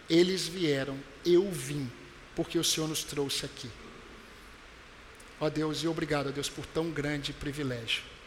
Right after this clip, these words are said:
Que o Senhor nos conduza para o Senhor, para que experimentemos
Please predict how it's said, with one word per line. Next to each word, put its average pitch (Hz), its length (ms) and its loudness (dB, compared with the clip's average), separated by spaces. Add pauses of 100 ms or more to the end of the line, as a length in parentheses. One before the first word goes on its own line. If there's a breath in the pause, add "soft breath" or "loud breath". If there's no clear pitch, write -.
(400)
Que - 80 -4
o 143 40 0
Senhor 151 580 2 (500)
nos 147 260 0
conduza 160 560 -2
para 165 220 -2
o 160 40 -4
Senhor, 143 520 -4 (460)
para 156 200 2
que 165 140 -2
experimentemos 156 1160 0